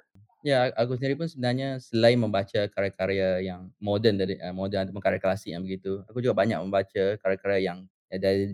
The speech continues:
dari bidang spekulatif itu dan ataupun yang lebih spesifik selain horror itu juga apa yang disebut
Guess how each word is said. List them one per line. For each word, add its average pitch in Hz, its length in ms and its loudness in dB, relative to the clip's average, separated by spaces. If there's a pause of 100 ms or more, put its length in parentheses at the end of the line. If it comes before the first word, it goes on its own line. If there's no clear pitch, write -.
(120)
dari 92 240 0
bidang 95 400 -6
spekulatif 95 640 -4
itu 101 320 -4 (160)
dan 90 160 -4 (320)
ataupun 101 240 2
yang 110 80 4
lebih 101 160 2
spesifik 101 560 0 (400)
selain 104 240 4
horror 107 160 6
itu 110 160 4
juga 123 160 4
apa 104 160 4
yang 101 80 -2
disebut 98 160 -10